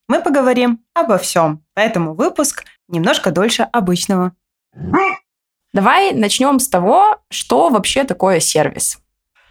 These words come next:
Speaker 1: Сервис — это упаковка продукта. Э, сервис — это забота о клиенте,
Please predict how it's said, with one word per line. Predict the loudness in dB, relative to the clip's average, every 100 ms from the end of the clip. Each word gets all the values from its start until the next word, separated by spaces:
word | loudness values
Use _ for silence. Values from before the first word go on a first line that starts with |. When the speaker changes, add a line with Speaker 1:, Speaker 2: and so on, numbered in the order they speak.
| -20 _ _ _
Speaker 1:
Сервис — | -6 -2 0 0 -2 -6 -12 _ _ _ _
это | -2 -2
упаковка | 0 0 -2 -2 0 2 2 2 -2 -4
продукта. | -4 -4 -8 -12 -12 _ _ _ _ _ -6
Э, | -4
сервис — | -2 0 0 0 -2
это | -4 -4
забота | -4 -2 -2 -2 -4
о |
клиенте, | -4 -4 -2 -2 0 0 0